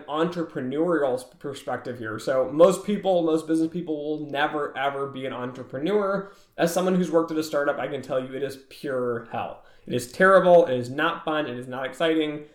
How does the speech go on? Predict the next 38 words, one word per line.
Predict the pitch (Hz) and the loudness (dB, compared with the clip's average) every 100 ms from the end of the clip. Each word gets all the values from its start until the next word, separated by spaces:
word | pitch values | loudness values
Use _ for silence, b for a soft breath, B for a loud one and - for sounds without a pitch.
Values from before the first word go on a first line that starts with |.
| _ - | _ -6
Uh, | 143 135 - - | -4 -4 -10 -16
it's | 143 135 | -14 -4
dangerous. | 165 165 123 120 - - - | 2 4 2 -4 -10 -18 -8
So | - 170 170 165 - - _ _ _ | 4 10 10 10 4 -14 _ _ _
<laughs> | _ _ - - | _ _ -16 -4
that's | 240 - 165 | -4 -2 -2
a | 170 | 0
whole | 190 | 0
nother | 165 151 | 0 -2
topic. | 156 113 101 98 _ b b b | -4 -8 -10 -16 _ b b b
But | - 175 175 - - _ | 0 2 2 0 -10 _
when | 170 190 | -4 -4
you, | 202 208 202 196 190 180 180 - _ _ _ _ _ _ | -4 -8 -8 -8 -6 -4 -4 -8 _ _ _ _ _ _
in | 175 | 2
the | 180 | 2
entrepreneurial | 208 240 185 196 208 180 | 0 -4 -6 -2 2 2
spirit, | 175 - 185 185 | 0 -4 -4 -4
a | 143 | -4
lot | 151 170 | -2 -2
of | |
times | 170 165 151 | -2 -4 -4
you | 170 | -4
need | 170 180 | -2 2
a | 170 | 4
little | 170 170 143 | 4 2 -2
extra | 151 - 160 | -6 -6 -10
confidence. | - 156 151 156 151 147 147 160 | -8 -6 -4 -2 -4 -4 -6 -4
You | |
need | 170 175 | -2 -2
to | 180 | 0
be | 156 | 2
able | 156 | 2
to | 147 135 | 0 -6
jump | - 147 151 | -6 -4 -2
off | 147 139 - | -4 -4 -4
the | 135 | -6
cliff | 131 156 139 139 | -4 0 0 -2
here | 143 131 131 127 | -4 0 0 0